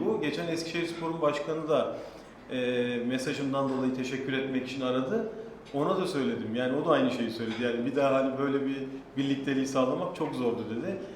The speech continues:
Hakikaten de, e, bunu kayıpsız geçmemiz önemliydi. Aynı şekilde ikinci ligde de o motivasyonu biz Allah korusun bulamayız. Bir sene tekrar durumunda.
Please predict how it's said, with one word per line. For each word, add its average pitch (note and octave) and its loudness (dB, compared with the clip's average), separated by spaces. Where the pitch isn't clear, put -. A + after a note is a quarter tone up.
Hakikaten D3 0
de, G3 4
e, C3 -4
bunu F#3 0
kayıpsız E3+ 2
geçmemiz F3 0
önemliydi. B2+ 2
Aynı A3+ 8
şekilde G3+ 0
ikinci G3 -2
ligde G3+ 2
de - 6
o D#3 4
motivasyonu C#3 2
biz A2+ -4
Allah B2+ 2
korusun A2+ -4
bulamayız. F3 2
Bir C#3 -2
sene B2+ 0
tekrar B2+ 0
durumunda. B2 2